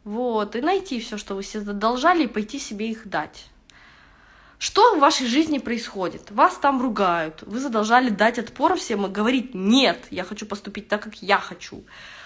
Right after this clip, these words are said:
Вы там всех пилите, вы задолжали себе, блин, освободить себя от пилёшки других людей, заняться собой. Там, что мир ещё может транслировать? Там, «Мне не нравится, как люди там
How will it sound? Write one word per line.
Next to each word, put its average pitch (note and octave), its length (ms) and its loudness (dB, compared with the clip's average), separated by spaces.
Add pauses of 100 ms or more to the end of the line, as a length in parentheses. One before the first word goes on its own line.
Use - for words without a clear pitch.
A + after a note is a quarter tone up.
(160)
Вы C#4 120 4
там C#4 140 4
всех D4+ 340 0
пилите, G#3 460 0
вы F#3+ 100 -8
задолжали A3+ 560 4
себе, G#3+ 360 -4
блин, G#3+ 500 -2
освободить G#3 540 -4
себя G#3 360 2
от - 300 -6
пилёшки A#3 540 -2
других F#3+ 360 -10
людей, G#3+ 300 0
заняться A3 400 -2
собой. D#3+ 880 -4 (540)
Там, F3+ 260 0
что A#3 220 -4
мир G#3 180 0
ещё F3+ 180 -8
может D#3+ 240 -8
транслировать? D#3+ 640 -12
Там, D#3 260 -8
«Мне A3+ 180 0
не C4 120 2
нравится, G#3+ 420 2
как - 280 -12
люди F#3+ 280 -6
там D#3+ 380 -10